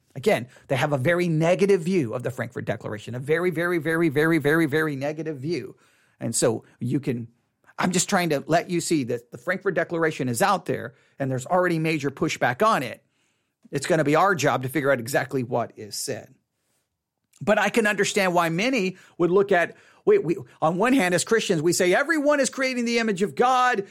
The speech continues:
Everyone has inherent dignity and worth. Everyone has certain inalienable rights.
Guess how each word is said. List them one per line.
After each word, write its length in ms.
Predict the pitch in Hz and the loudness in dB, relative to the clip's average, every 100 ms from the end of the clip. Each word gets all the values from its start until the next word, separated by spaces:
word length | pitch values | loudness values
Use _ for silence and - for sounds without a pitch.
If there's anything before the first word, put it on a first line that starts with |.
| - | -2
Everyone 360 | 247 262 254 220 | 0 2 2 2
has 180 | 214 190 | 2 2
inherent 440 | 185 220 214 165 | 2 2 0 0
dignity 520 | 208 240 226 196 196 | -2 -2 -4 -4 -2
and 120 | 180 | -2
worth. 420 | 185 302 311 302 - - | 0 2 2 0 -6 -4
Everyone 360 | 214 269 269 233 | 0 0 0 2
has 180 | 202 202 | 2 2
certain 220 | 233 190 | 0 0
inalienable 760 | 190 190 196 170 170 135 151 139 | 0 2 4 2 0 -4 -6 -2
rights. 480 | 247 302 277 214 | 0 0 -2 -4